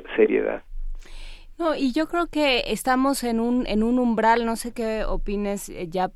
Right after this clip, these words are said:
Speaker 2: ya para, para cerrar, Luis Guacuja, estamos en un umbral, eh, donde está muy fácil irse al, a, a lo cerrado, ¿no? No solo no, no revisar, como tú propones, esta,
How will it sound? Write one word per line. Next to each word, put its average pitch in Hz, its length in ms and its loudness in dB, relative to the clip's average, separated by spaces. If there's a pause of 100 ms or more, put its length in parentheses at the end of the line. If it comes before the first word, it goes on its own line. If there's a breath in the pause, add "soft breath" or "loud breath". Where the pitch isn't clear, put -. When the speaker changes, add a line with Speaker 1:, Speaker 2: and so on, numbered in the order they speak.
Speaker 2:
ya 175 220 -2
para, 170 600 0
para 160 200 -4
cerrar, 196 340 -2
Luis 202 160 -2
Guacuja, 202 400 -4
estamos 233 400 -4
en 214 100 0
un 220 160 2
umbral, 220 520 4 (960 loud breath)
eh, 196 380 4
donde 202 600 2
está 233 280 0
muy 254 400 6
fácil 220 720 0 (340)
irse 214 540 2
al, 180 320 4
a, 170 600 4
a 175 60 2
lo 170 160 0
cerrado, 185 600 4
¿no? 185 180 0
No 208 240 0
solo 240 360 0
no, 220 420 4 (280 soft breath)
no 208 160 4
revisar, 226 680 6
como 180 300 2
tú 202 180 -2
propones, 202 680 2
esta, 185 400 0